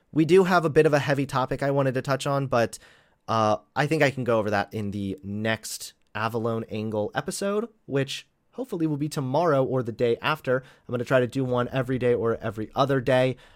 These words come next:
Uh, and soon, like I said, these will be available to listen to on Spotify and Apple Playli-,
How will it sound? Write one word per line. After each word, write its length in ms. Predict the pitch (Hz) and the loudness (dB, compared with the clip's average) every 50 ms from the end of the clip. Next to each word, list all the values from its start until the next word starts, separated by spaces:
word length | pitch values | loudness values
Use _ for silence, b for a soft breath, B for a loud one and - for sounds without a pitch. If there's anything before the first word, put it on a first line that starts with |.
| b b | b b
Uh, 220 | - 110 110 110 - - | 0 0 2 2 0 0
and 180 | 123 123 117 113 | -2 -2 -2 -2
soon, 420 | - - - 175 175 170 165 165 | -4 -2 2 2 4 4 2 2
like 160 | 147 135 131 - | 2 0 0 2
I 80 | 123 | 0
said, 360 | 123 - - 147 139 135 117 | 0 2 2 2 2 2 0
these 260 | 107 123 123 120 - 110 | -2 -4 -4 -4 -4 -4
will 160 | 117 127 127 | -4 -2 -2
be 140 | 104 123 120 | -2 -2 0
available 400 | 104 117 117 117 110 107 110 107 | 2 2 2 2 2 0 -2 -2
to 80 | 107 | -2
listen 360 | 104 120 120 - 123 120 117 110 | 0 -2 -2 -2 -2 -4 -4 -4
to 300 | - - 101 101 98 - | -6 -6 -4 -4 -4 -4
on 220 | - 92 92 95 | -6 -8 -8 -8
Spotify 640 | - - - 143 143 139 131 139 131 127 127 127 - | -6 -4 0 0 0 2 2 2 2 4 2 0 -2
and 300 | - 117 117 110 107 98 - - | -6 -6 -4 -4 -6 -6 -6 -8
Apple 280 | 98 95 - 95 92 | -8 -8 -8 -10 -12
Playli-, 580 | - - - - 123 123 123 117 117 117 110 | -12 -10 -6 -2 0 0 2 2 0 -2 -2